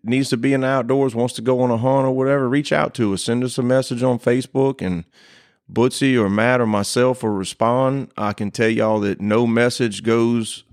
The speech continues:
unread, and, and we will respond to every message that we get. And, uh, you know, we, we take pride in that, to, that we're very personal with the people that, that, that follow us and,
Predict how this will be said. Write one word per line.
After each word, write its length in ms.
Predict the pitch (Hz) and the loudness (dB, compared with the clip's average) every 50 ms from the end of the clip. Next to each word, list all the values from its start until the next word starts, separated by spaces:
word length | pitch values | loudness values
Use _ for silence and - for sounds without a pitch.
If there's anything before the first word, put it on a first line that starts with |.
| _ _ _ | _ _ _
unread, 680 | - 107 113 120 120 113 120 123 123 123 127 123 117 104 - - - _ _ _ _ - | -2 0 0 2 2 2 2 4 4 4 2 2 0 -4 -16 -20 -20 _ _ _ _ -4
and, 560 | 90 90 92 95 92 98 98 98 92 - - _ _ - | -2 -2 0 0 0 -2 -2 -2 -4 -6 -10 _ _ -6
and 460 | 95 95 92 95 98 95 95 90 87 | -4 -2 -2 -2 -2 -4 -6 -6 -4
we 140 | 101 110 110 | 0 0 0
will 280 | 107 104 110 117 120 117 | 0 2 2 2 2 2
respond 540 | 113 110 107 - - - 113 113 117 113 110 | 0 -2 -2 -4 -2 -2 0 0 0 0 0
to 140 | - 117 104 - | 0 -2 -2 0
every 340 | 107 107 113 104 110 113 110 | 0 0 2 2 2 2 2
message 480 | 110 110 110 110 - - 104 98 90 | 2 2 2 0 0 -2 -4 -4 -2
that 140 | 92 104 92 | -2 -2 0
we 180 | 101 104 104 95 | 2 2 2 2
get. 400 | 92 104 107 98 87 - - _ _ _ - - - - - - - - _ _ _ _ - - | 4 4 4 4 2 -2 -6 _ _ _ -20 -20 -20 -18 -18 -18 -20 -20 _ _ _ _ -4 -2
And, 320 | 92 90 87 87 90 92 | 0 2 2 2 2 0
uh, 360 | 92 95 95 92 90 87 60 - | 0 0 0 0 -2 -4 -4 -4
you 100 | 92 95 | -4 -2
know, 160 | 95 95 95 | -2 -2 -2
we, 320 | 95 95 98 95 87 71 - | 0 0 0 0 -2 -2 -6
we 180 | - - 98 92 | -8 -8 -8 -6
take 280 | - - 107 104 - - | -2 0 0 0 0 0
pride 340 | - 110 110 110 107 104 | 0 2 4 4 4 2
in 120 | 98 92 95 | 2 2 2
that, 260 | 98 98 98 - - | 2 2 0 0 -2
to, 280 | - 104 92 85 64 - - - _ - | -4 -4 -4 -4 -6 -8 -12 -18 _ -8
that 180 | - 95 87 - | -6 -4 -4 -4
we're 320 | 95 98 98 98 98 90 - _ _ _ _ - | -2 -2 -2 -2 -2 -4 -10 _ _ _ _ -8
very 320 | 95 92 110 117 120 117 | -4 0 2 4 4 2
personal 520 | - - 120 117 120 113 - 110 107 104 98 | 2 2 2 2 2 2 0 -2 0 0 0
with 140 | 101 101 - | 0 -2 -2
the 100 | 101 92 | -4 -2
people 320 | - 113 113 98 101 98 | -2 -2 0 0 -2 -2
that, 300 | 95 101 98 - - - - | -2 -2 -2 -2 -4 -8 -6
that, 160 | 98 95 82 - _ _ _ _ _ _ _ _ - | -6 -6 -6 -8 _ _ _ _ _ _ _ _ -6
that 160 | - 92 - | -6 -6 -2
follow 420 | - - 104 101 107 110 110 110 113 | 0 2 2 4 4 2 2 2 0
us 160 | 110 - - | 0 -2 -4
and, 260 | 92 90 87 92 82 | -6 -6 -6 -6 -8